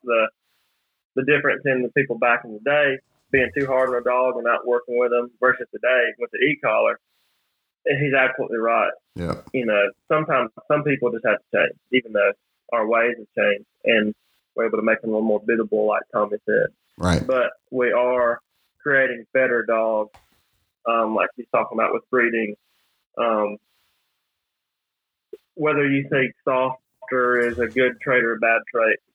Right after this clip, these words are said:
Speaker 1: we are, the dogs are getting better overall.
Speaker 2: Right.
Speaker 1: We're getting dogs. Yep, maybe the dogs are a little softer and they can't take the physical stuff. But even if you're a physical trainer and you don't, you don't use that electric collar,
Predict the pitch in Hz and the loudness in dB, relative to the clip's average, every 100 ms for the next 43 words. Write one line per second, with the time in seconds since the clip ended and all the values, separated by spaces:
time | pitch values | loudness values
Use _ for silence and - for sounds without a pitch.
0 | _ 123 131 131 123 113 - _ _ 139 | _ -2 0 2 0 -2 -8 _ _ -6
1 | 135 139 139 135 123 123 127 123 113 110 | 0 0 0 0 -2 0 0 2 2 -2
2 | - _ _ 139 135 131 123 - 127 131 | -8 _ _ 0 2 2 0 -2 0 0
3 | 120 113 104 71 - _ - 85 - - | 0 0 0 -2 -6 _ -8 -4 -6 -8
4 | _ _ _ _ _ _ _ _ _ - | _ _ _ _ _ _ _ _ _ -2
5 | 131 147 139 127 127 127 127 156 165 - | 0 0 -2 -2 0 0 0 0 -2 -4
6 | - 147 170 175 160 160 156 156 120 131 | -4 0 2 0 0 0 0 -2 0 0
7 | 139 147 156 156 160 156 127 113 117 143 | 0 -2 -2 -2 -2 0 0 -2 -2 0
8 | 135 156 139 135 117 135 143 143 151 - | -2 0 -2 -2 -2 0 0 0 -4 0
9 | 156 151 - _ _ _ 139 139 165 180 | 0 0 -4 _ _ _ -4 0 0 0
10 | 170 165 170 - 151 170 160 131 147 131 | 0 0 0 0 0 -2 0 -2 0 0
11 | 117 110 127 139 147 135 - - 139 139 | 2 0 0 0 0 0 -6 -4 0 2
12 | 135 123 131 135 147 135 135 123 131 131 | 2 0 -2 0 0 0 0 2 0 -2
13 | 104 - 135 135 139 120 104 | -6 -4 -2 0 2 2 0